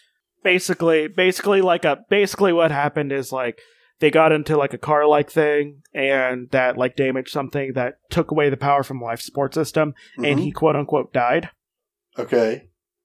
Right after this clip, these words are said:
Speaker 2: And then he quote-unquote undied later?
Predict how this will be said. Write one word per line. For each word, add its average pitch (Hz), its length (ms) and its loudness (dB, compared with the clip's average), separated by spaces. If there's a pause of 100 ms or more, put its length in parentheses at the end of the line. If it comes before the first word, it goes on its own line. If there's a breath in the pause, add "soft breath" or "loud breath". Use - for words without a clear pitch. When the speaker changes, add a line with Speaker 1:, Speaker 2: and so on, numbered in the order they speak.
(540)
Speaker 2:
And 120 100 -6
then 117 100 -2
he 120 80 -2
quote-unquote 113 800 -2
undied 139 800 2
later? 190 500 -2